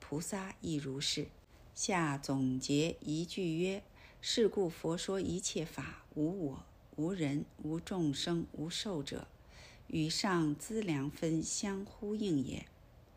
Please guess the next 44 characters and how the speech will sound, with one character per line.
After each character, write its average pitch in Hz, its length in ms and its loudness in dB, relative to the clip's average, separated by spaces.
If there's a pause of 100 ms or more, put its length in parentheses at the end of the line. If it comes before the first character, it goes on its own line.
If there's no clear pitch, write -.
(440)
此 - 180 -2
分 185 320 0
为 143 240 0
初 - 260 -4
正 190 280 0
道 160 200 -4
时， 143 360 -2 (340)
非 220 220 2
可 143 240 -2
言 139 360 2
说 202 300 -2
者 - 280 -8
而 139 140 -8
说。 156 320 -6 (800)
好， 147 160 -4
我 147 60 -2
们 151 100 -2
先 185 180 -4
来 175 140 -2
看 165 260 -2
这 190 140 -4
一 175 180 -4
段。 - 220 -4 (880)
这 294 160 4
一 214 160 4
段 180 240 0
呢， 147 100 2
就 156 140 -4
是 165 160 -4
说 175 340 0 (360)
入 233 340 2
正 190 380 4
道 143 260 0
时 - 380 -4 (560)
显 151 360 4
法 - 320 -6
身 180 320 0
的 170 200 0
意 180 340 0
境 147 300 2
啊。 120 180 0 (400)
我 156 160 2
们 147 160 6
正 233 380 6